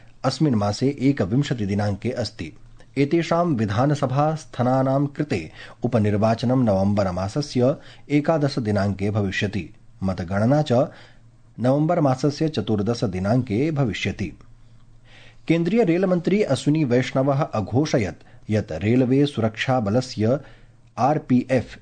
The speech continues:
इत्यस्य नियुक्तयः इदानीं प्रतिवर्षं कर्मचारी चयन आयोगेन सञ्चालिताः भविष्यन्ति।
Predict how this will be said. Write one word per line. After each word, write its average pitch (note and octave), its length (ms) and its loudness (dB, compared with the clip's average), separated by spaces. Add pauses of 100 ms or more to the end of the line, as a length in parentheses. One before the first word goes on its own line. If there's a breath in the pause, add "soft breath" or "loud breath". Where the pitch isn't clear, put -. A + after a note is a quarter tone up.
इत्यस्य B2+ 500 -2
नियुक्तयः B2+ 680 0 (100)
इदानीं C3+ 420 2 (300 loud breath)
प्रतिवर्षं F3 640 0
कर्मचारी A#2+ 720 2
चयन A2 440 0
आयोगेन G#2+ 600 0
सञ्चालिताः A2+ 800 -2
भविष्यन्ति। G#2 640 -2